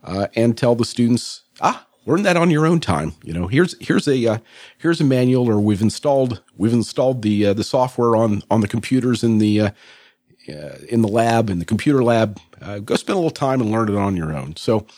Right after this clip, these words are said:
whereas a lot of employers are looking for engineers that have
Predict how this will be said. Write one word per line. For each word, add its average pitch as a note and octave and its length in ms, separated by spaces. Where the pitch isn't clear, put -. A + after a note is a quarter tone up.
whereas B2+ 380
a G#2 60
lot C3+ 200
of C3 80
employers D3 540
are B2 40
looking A#2+ 300
for A2+ 380
engineers A2+ 480
that F#2+ 120
have G#2 280